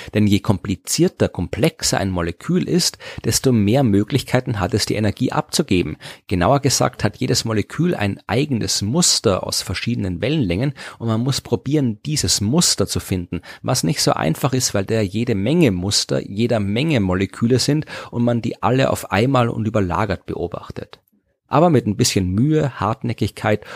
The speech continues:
und ausreichend Technik, da klappt das und man hat so im Lauf der Zeit jede Menge Moleküle im All gefunden, aber weiß nicht immer sofort auch exakt,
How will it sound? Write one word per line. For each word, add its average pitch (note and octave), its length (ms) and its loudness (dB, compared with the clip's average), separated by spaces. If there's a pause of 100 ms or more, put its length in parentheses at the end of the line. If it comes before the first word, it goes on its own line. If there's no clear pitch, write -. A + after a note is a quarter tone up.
(100)
und G#2+ 180 -6
ausreichend G#2+ 640 0
Technik, - 460 0
da F2 100 -4
klappt - 420 -4
das F#3+ 260 2 (200)
und B2 140 -2
man A2 180 2
hat - 160 -4
so - 140 -2
im D3 100 2
Lauf A#2+ 240 0
der C3 140 -2
Zeit B2 260 0
jede C3 380 2
Menge C3 460 2
Moleküle A#2+ 680 0
im A#2+ 140 -4
All A2+ 260 0
gefunden, C#3 640 0 (320)
aber D#3 360 2
weiß C3+ 360 0
nicht C#3 240 -2
immer D#3+ 240 -2
sofort - 560 -4
auch C3 280 -2
exakt, - 720 -2